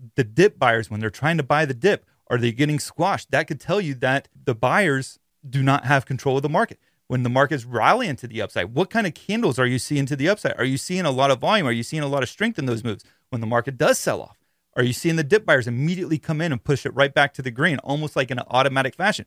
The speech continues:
We've seen a lot of that in twenty twenty-three. So that would be a sentiment that would show you that the market's more bullish, and you can see that on the charts.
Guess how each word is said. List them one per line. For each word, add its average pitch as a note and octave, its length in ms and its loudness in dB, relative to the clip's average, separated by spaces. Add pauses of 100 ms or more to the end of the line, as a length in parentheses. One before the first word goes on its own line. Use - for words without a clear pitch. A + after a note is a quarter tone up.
(200)
We've C3 120 -4
seen D#3+ 180 -2
a C3 100 0
lot D3+ 220 2
of D#3 80 -2
that G#2 160 -2
in G2 80 -10
twenty G#2+ 240 -10
twenty-three. G2+ 500 -10 (680)
So E3 160 2
that C3+ 240 4
would D#3+ 100 -4
be D3+ 140 0
a D3 60 2
sentiment D3+ 720 -6
that C3+ 120 4
would A#2+ 120 -4
show - 140 -4
you C3+ 140 0
that B2 140 -6
the - 60 -8
market's A#2+ 380 -4
more C3 160 -2
bullish, D3 360 0
and A#2+ 100 -4
you B2 60 -2
can B2 140 -4
see B3+ 240 -2
that C3 180 2
on A#2 120 -2
the A2+ 40 -4
charts. - 380 -2